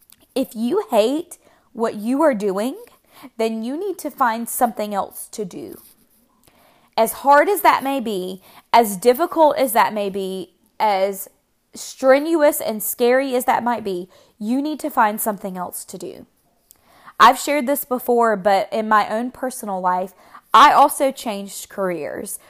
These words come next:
from what I went to college to do. I went to college to be a nurse, and I graduated, and I did it, and I absolutely loathed what I was doing for a living.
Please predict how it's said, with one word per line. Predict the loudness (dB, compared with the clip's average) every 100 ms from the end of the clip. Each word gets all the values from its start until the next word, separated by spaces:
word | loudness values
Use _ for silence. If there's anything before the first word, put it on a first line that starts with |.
| _
from | -2 0 2
what | 4 4 6
I | 4 4
went | 2 -8
to | -12
college | -6 -4 0 -2 -4 -12
to | -10 -6
do. | -6 -6 -10 -18 -20 -6 4
I | 6
went | 4 0 -4
to | -2
college | 2 2 2 -6
to | -10
be | -6 -4
a |
nurse, | -4 -8 -10 -12 -12 -12 _ _ -4
and | 0
I | 0
graduated, | 4 6 6 6 4 4 2 0
and | 0 -4
I | -2 -2
did | -2 0
it, | 0 -2 -8 _ _ -6
and | -2
I | 0
absolutely | 4 2 2 -6 -6 -6 -6 -8 -8 -12 _
loathed | -14 -6 0 4 6 4 0 -2 -6 -12 -16 _ _ _ -18
what | 0 2 4
I | 4 4
was | 2 -4
doing | -4 -4 -6
for | -8 -2 -2
a |
living. | 0 -2 -4 -10 -16